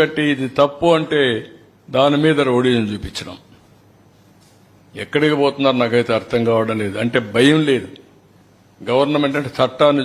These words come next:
చూస్తే ఏమాత్రం కూడా లెక్కలేనితనం, ఇష్టానుసారంగా చేసే పరిస్థితికి వచ్చారు. ఇంకో పక్క construction in తాడేపల్లి,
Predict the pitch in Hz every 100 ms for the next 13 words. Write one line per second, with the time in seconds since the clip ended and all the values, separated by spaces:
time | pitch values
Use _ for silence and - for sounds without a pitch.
0 | 131 131 151 131 123 131 139 131 123 123
1 | 120 113 - - 127 123 117 123 143 -
2 | - - - _ - 117 - 135 127 135
3 | 123 120 117 117 107 117 113 113 - 117
4 | 120 107 139 147 - - - _ _ _
5 | _ _ 123 151 156 156 147 143 131 135
6 | 143 - 147 - 151 120 117 - - -
7 | 120 117 127 143 139 131 107